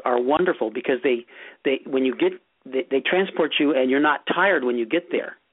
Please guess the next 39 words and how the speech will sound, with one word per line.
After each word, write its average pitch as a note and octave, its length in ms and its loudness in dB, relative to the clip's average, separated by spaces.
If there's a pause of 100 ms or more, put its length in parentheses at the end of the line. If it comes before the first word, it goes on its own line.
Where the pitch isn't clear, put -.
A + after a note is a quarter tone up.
(260)
which - 180 0
is F#3 120 0
true. - 400 0 (480)
But C#3+ 200 -2
they E3 80 0
didn't G3 180 -2
tell F3 160 2
you C#3 220 -2
you D3 100 -4
get C3+ 180 -2
there D3+ 120 0
more C#3 240 2
often G#3 320 0 (180)
<laughs> - 200 -20
because - 1300 -2
you're D#3+ 100 4
not D3+ 180 4
walking F#3+ 340 2
a C3 60 0
long B2+ 220 2
time. D3+ 320 2 (280)
You're, E3+ 140 -2 (280)
you're D#3+ 120 -2
just E3+ 160 -4
going F3 200 -2
from D#3+ 140 -4
one D#3+ 200 -2
fight D#3+ 200 -2
to C#3 60 -6
another G3 200 0
'cause C#3 120 -6
these C3+ 120 -2
helicopters C3+ 480 -2
pick C#3 140 -4
you C3+ 100 -2
up C3 80 -6
and B2+ 80 -8
take B2+ 120 -6
you B2 100 -4